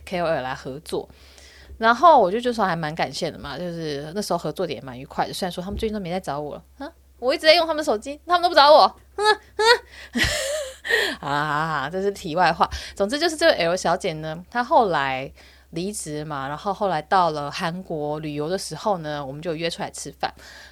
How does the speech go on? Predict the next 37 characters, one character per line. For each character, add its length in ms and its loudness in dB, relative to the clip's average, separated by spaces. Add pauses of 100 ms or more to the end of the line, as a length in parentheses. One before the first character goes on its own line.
然 160 2
后 200 4 (280)
那 200 -6
时 100 0
候 60 4
还 140 0
蛮 180 -2
感 160 -2
谢 180 -2
她， 140 -2
就 100 -6
是 60 -8
跟 140 -8
我 100 -8
说 220 -10
了 80 -6
一 60 -6
些 240 -8
就 120 -12
是 140 -14
关 260 -8
于 460 -14
就 80 -18
是 80 -18
广 160 -10
告 180 2
商 240 -2
或 80 -10
者 40 -8
说 100 -8
品 180 -16
牌 140 -10
他 80 -10
们 80 -14
在 100 -8
挑 220 -6
选 260 -8